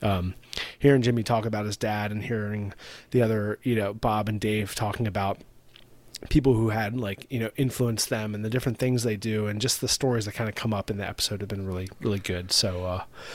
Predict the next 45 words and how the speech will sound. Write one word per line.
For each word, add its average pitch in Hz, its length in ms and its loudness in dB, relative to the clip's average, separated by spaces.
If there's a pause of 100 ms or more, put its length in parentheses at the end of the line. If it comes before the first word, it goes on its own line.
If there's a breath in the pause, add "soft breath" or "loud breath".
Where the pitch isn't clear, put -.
(120 loud breath)
so - 140 4
check 131 240 6
it 123 60 2
out. 110 320 2
It's 117 180 -2
just 123 220 2
a, 101 220 0
you 120 120 0
know, 104 160 -2
really 131 240 6
special 120 380 2
episode, 110 400 0
and 110 120 -2
Jimmy 110 240 0
is 104 100 0
such - 200 0
a 107 60 -2
huge, 107 640 0 (100)
uh, 104 200 -2
proponent 113 680 2
in 104 280 -4 (460 loud breath)
making 117 560 2
and 107 180 -2
what 120 140 4
it 113 140 0
is 110 500 2 (540 loud breath)
to - 100 6
be 113 400 0
a 107 100 -4
maker 131 580 4
and 104 460 -2 (120)
to - 120 -4
be 110 120 0
a 101 60 -4
content 123 500 0
creator 113 520 2
and 104 580 -2
these 117 220 -2
different 120 300 0
things 113 180 2
he 110 80 0
started, 107 280 2
like 104 200 -4
Maker 135 260 4
Camp, 117 280 -2